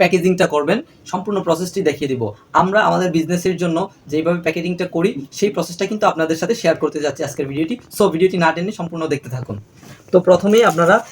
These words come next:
এই কুরিয়ার পলিগুলো কিনে নেবেন। কিনে নেওয়ার পর কুরিয়ার যে পার্সেলটা আপনি করতে যাচ্ছেন, এই পার্সেলটাকে ভিতরে নিয়ে, আমাদের কিন্তু এগুলো already অর্ডার হয়েছে, তো এগুলো আমরা ডেলিভারি করে দিব। স্টেট ফার্স্ট কুরিয়ার মাধ্যমে ডেলিভারি করে দিব।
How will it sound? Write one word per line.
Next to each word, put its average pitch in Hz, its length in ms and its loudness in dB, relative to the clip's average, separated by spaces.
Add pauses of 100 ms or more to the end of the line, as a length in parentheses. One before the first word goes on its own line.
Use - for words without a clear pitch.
(160)
এই 165 120 -2
কুরিয়ার 185 280 6
পলিগুলো 180 400 2
কিনে 180 220 4
নেবেন। 175 200 2 (520)
কিনে 175 200 4
নেওয়ার 165 180 4
পর 190 100 6 (440)
কুরিয়ার 175 280 6
যে 185 60 2 (120)
পার্সেলটা 175 280 0
আপনি 175 140 -2
করতে 175 160 2
যাচ্ছেন, 175 220 2
এই - 60 0
পার্সেলটাকে 165 360 4 (420)
ভিতরে 175 240 4
নিয়ে, 175 100 2 (520)
আমাদের 175 200 4
কিন্তু 196 160 2
এগুলো 185 200 6
already 180 260 6
অর্ডার 170 220 6
হয়েছে, 180 200 6 (840)
তো 170 60 4 (100)
এগুলো 165 200 4
আমরা 185 140 4 (580)
ডেলিভারি 165 320 4
করে 151 140 6
দিব। 104 100 0 (1300)
স্টেট 170 180 4
ফার্স্ট 185 160 0
কুরিয়ার 175 200 4
মাধ্যমে 175 200 2
ডেলিভারি 165 240 4
করে 147 100 2
দিব। 120 80 -2